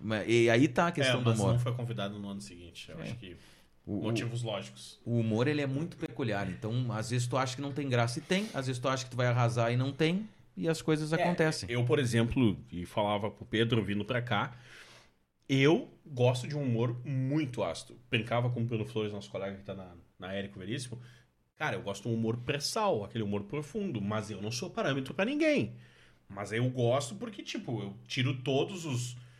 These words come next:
Speaker 2: os politicamente corretos do, do meu entorno e escuto aquele tipo de humor. Beleza.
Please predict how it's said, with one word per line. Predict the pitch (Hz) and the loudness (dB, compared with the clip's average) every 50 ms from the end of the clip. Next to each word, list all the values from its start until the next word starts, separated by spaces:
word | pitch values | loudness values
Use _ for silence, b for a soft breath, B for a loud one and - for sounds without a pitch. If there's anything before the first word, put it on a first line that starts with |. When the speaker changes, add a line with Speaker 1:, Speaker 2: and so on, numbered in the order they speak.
| B B B B B B - | B B B B B B -18
Speaker 2:
os | 95 95 95 95 - - - - - | -16 -14 -12 -12 -10 -10 -10 -12 -8
politicamente | - 139 135 131 131 123 120 127 123 123 120 120 - - | 0 2 4 4 4 2 2 0 2 4 4 2 2 0
corretos | - - 131 127 120 120 117 117 131 - - - 180 | -2 0 0 2 2 4 4 4 4 2 0 -4 -4
do, | 151 131 117 113 107 | 0 2 2 2 2
do | 113 117 | 2 2
meu | 123 127 | 4 4
entorno | 127 123 123 135 131 135 139 156 202 233 | 4 2 2 0 0 0 0 0 -2 -2
e | 247 311 | -2 -4
escuto | 339 - - - 233 226 - 254 | -4 -4 -4 -4 -4 -2 -2 -2
aquele | - 247 247 | -4 -4 -4
tipo | 226 - 269 | -4 -6 -6
de | 311 370 | -6 -2
humor. | 381 381 349 262 151 | 0 4 4 4 4
Beleza. | 123 175 233 311 320 294 247 139 123 107 - | 4 0 0 2 2 2 2 2 -2 -4 -6